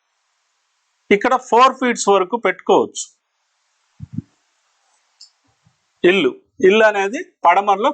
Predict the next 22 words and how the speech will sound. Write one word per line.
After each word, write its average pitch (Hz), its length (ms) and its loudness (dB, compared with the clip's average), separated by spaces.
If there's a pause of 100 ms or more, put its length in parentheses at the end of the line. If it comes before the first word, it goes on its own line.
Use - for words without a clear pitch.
ఫోర్ 226 220 2
ఫీట్స్ 220 300 -6
నుంచి 202 240 -2
స్టార్ట్ 165 300 0
చేయొచ్చు. 107 300 -4 (480)
లేదంటే 196 540 2 (560)
ఇక్కడ 226 280 0 (400)
మనకు 190 300 0 (1200)
టెన్ 220 260 -2
ఫీట్స్ 247 340 -2
వరకు 226 240 -2 (100)
ఉంటే 180 240 -4 (500)
ఈస్ట్ 196 380 0
భాగం, 107 260 -2 (680)
ఇక్కడ 254 200 0 (160)
నైన్ 233 300 0
ఫీట్స్ 262 400 -2
వరకు, - 280 -2 (340)
ఇంచుమించు 214 500 0 (100)
నైన్ 190 300 -2
ఫీట్స్ 202 340 -2
వరకు 160 300 0